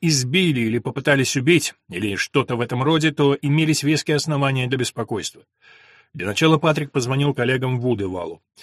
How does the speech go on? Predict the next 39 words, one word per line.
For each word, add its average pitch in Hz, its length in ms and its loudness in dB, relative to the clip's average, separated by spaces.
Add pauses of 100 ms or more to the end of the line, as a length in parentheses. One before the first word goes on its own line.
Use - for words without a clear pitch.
(140)
Вскоре 170 340 6
он 170 80 4
уже 160 180 4
знал 156 320 2
то 156 140 0
немногое, 156 480 4
что - 180 0
им 151 160 2
было 151 200 4
известно 147 400 0
о - 20 0
нападении. 127 640 -2
Накануне 131 520 0
вечером 156 400 4
кто-то 143 380 0
так - 380 -2
избил 113 360 0
Юхана, 175 520 2 (240)
что - 240 0
тот 165 220 2
пребывает 151 520 2
между 143 320 0
жизнью 135 380 0
и - 20 -4
смертью. 104 480 -6 (440)
Поскольку 120 420 -2
сам 123 220 -2
Юхан 123 360 -2
не 127 80 -4
мог 135 260 -2
рассказать, 113 540 -4
кто - 160 -6
это 113 180 -6
был, 135 220 2
у 104 100 0
полиции 123 380 -2
пока 120 300 -4
не 123 160 -4
имелось 117 420 -6